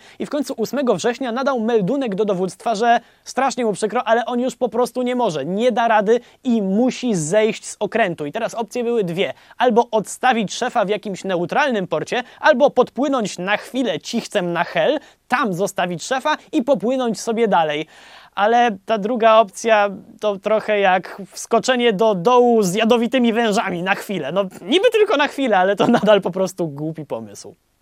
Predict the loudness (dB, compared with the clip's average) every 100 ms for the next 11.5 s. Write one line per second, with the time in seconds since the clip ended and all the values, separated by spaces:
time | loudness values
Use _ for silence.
0 | _ -10 0 4 4 4 2 -4 0 2
1 | 4 2 4 6 6 4 0 2 4 4
2 | 2 0 0 0 0 2 0 0 -2 -4
3 | -6 -4 -2 -2 -4 -6 -4 -4 -2 -2
4 | 0 -2 -4 -4 -2 0 2 0 -4 -6
5 | 0 4 4 6 6 6 4 0 -2 -2
6 | -4 -2 -4 -4 -6 -4 -2 -4 -4 -6
7 | -6 -14 -4 0 2 2 2 0 0 2
8 | 0 -2 2 2 4 0 0 -4 -2 -2
9 | -2 -2 -2 0 0 0 0 -2 2 2
10 | 2 -2 -4 -4 0 6 6 6 4 2
11 | 2 2 2 0